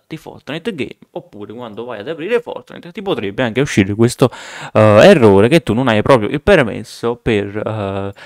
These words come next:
toccare questo programma oppure farci delle modifiche all'interno. Quindi in questo caso, se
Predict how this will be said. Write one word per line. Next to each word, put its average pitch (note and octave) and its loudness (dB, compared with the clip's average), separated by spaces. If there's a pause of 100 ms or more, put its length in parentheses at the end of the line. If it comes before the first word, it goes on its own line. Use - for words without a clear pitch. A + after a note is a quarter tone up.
toccare D#3+ 6
questo B2+ 2
programma A#2 6
oppure A2+ 0
farci G#2 0
delle A2+ 0
modifiche G#2 -6
all'interno. - -16
Quindi D3 -12
in C3 -14
questo C3 -16
caso, C#3+ -8
se D3+ -10